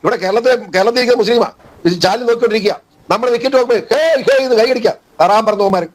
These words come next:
അവൻ, അവൻ ഇന്ത്യക്കാരനാണോ? ഇന്ത്യയുടെ മനസാക്ഷി ഉണ്ടോ അവന്? ഇന്ത്യൻ പട്ടാള, ഇന്ത്യൻ ക്യാപ്റ്റന്റെ, ഏ, വിക്കറ്റ് പോകുമ്പോ കൈയടിച്ച് പാകിസ്ഥാൻ സിന്ദാ വിളിക്കുന്നവൻ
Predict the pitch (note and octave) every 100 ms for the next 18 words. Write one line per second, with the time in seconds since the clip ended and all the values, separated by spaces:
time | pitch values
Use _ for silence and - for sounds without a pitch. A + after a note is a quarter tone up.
0 | _ _ - - G#3 A#3+ B3+ B3+ B3 A#3+
1 | C4+ G#3 C#3 A2+ - - - - - G3+
2 | D4 C4+ A3+ C4+ C4 G#3 D#3 C#3+ - -
3 | - - G3+ C#4 C4+ C#4+ G#3+ - A3+ A3
4 | G3 A3+ A#3 A3+ G3 F#3+ G3 F#3+ G3 A#3
5 | _ _ F3+ G3 F#3+ F#3+ A#3 G#3 F#3 G#3
6 | G#3+ G#3 G3+ F#3+ F3+ G3 F#3 F#3 F3+ G#3
7 | G3 F#3 F3 F3